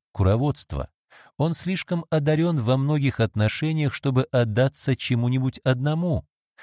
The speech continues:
Вот и брат Михаил служил в финансовом ведомстве, бросил, работает по книжному делу у Суворина, пишет рассказы, но никаких усилий не делает, чтобы стать настоящим писателем.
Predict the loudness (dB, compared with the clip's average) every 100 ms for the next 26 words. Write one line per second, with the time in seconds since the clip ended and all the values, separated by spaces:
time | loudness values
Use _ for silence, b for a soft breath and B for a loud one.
0 | B B 0 2 2 0 0 -2 -4 0
1 | 2 2 0 -2 0 2 0 0 -2 0
2 | 0 0 0 0 0 0 -2 -4 -4 -2
3 | -2 -4 _ -2 2 2 2 0 -2 -4
4 | _ 0 4 4 2 0 -2 0 -2 0
5 | 0 0 0 0 0 2 2 2 0 -2
6 | -2 -2 2 4 4 2 2 0 -4 _
7 | _ 0 0 2 4 2 2 0 0 2
8 | 2 0 -2 b -2 0 0 -2 -2 -4
9 | -6 -6 -4 -4 -4 -4 -4 -2 0 0
10 | -2 -2 -2 0 0 0 0 -4 0 2
11 | 2 0 -2 -2 0 0 0 -4 -4